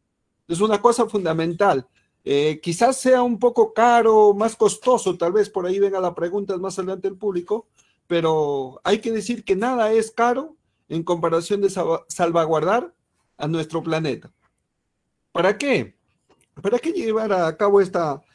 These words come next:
esta charla de ahora de platos biodegradables? Para ir mejorando, ¿no? De los prototipos ya que se vienen haciendo en diferentes,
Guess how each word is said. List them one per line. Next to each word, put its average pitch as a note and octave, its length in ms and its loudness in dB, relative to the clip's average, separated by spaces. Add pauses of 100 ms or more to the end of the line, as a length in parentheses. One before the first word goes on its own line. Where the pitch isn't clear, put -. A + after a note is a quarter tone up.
(120)
esta F3+ 320 0
charla F#3+ 400 0
de C#3+ 340 0
ahora E3 400 2
de C#3+ 120 2
platos E3 380 -6
biodegradables? D3 920 -2 (580)
Para F3 380 0
ir C4 180 -4
mejorando, A3 640 -2
¿no? F#3+ 200 0
De F#3+ 140 2
los E3+ 240 -4
prototipos F#3 640 -4
ya G#3 240 0
que G3 100 -2
se F3 140 -4
vienen G#3 300 -6
haciendo F3 520 -4
en D#3+ 140 -6
diferentes, E3 680 -8